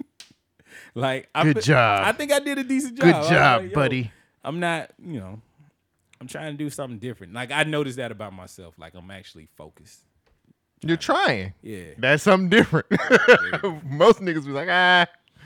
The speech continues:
Speaker 2: eh."
Speaker 1: I thought that was cool.
Speaker 2: That was cool, man.
Speaker 1: And then, then, okay, the Sips and Strokes situation. So it's, uh, she lives in a different city.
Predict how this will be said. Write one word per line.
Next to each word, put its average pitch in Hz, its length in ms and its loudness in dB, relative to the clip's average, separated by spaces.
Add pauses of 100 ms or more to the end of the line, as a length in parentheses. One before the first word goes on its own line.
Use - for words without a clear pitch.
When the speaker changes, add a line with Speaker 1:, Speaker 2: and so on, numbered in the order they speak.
(440)
Speaker 2:
eh." 165 420 6
Speaker 1:
I 156 40 -4 (720)
thought 104 180 -10
that 92 120 -10
was 80 120 -18
cool. 71 340 -20 (180)
Speaker 2:
That 339 120 -6
was 480 300 2
cool, 262 340 0
man. 160 160 -6 (140)
Speaker 1:
And - 80 -14
then, 90 260 -16 (240)
then, 131 240 -8
okay, 123 320 -12
the 104 80 -16
Sips - 300 -12
and 110 80 -18
Strokes 147 260 -10
situation. 95 600 -16
So 90 420 -18 (480)
it's, 117 220 -12
uh, 98 360 -12
she 156 160 -8
lives 131 300 0
in 107 100 -10
a 95 60 -12
different 95 460 -16
city. 92 380 -16